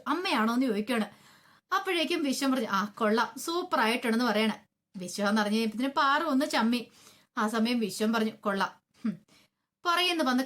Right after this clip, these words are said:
കണ്ണു പൊത്തിയിട്ട് അമ്മയാണെന്ന് ചോദിക്കുന്ന ആദ്യത്തെ ഭാര്യയായിരിക്കും നീ എന്ന് പറയണ. ഇത് കേട്ട് ഞാൻ പാറു പറഞ്ഞു, "അല്ല,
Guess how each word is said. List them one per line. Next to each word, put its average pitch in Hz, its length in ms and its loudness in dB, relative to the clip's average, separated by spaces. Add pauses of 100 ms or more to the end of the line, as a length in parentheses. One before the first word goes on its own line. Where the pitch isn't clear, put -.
കണ്ണു 233 240 2
പൊത്തിയിട്ട് 262 320 0
അമ്മയാണെന്ന് 233 1080 -2
ചോദിക്കുന്ന 208 460 -2
ആദ്യത്തെ 190 420 -4
ഭാര്യയായിരിക്കും 226 640 2
നീ 202 140 0
എന്ന് 220 140 0
പറയണ. 208 360 0 (180)
ഇത് 175 140 -14
കേട്ട് 180 260 -10
ഞാൻ 190 160 -8
പാറു 190 300 -8
പറഞ്ഞു, 196 180 -2
"അല്ല, 202 240 -4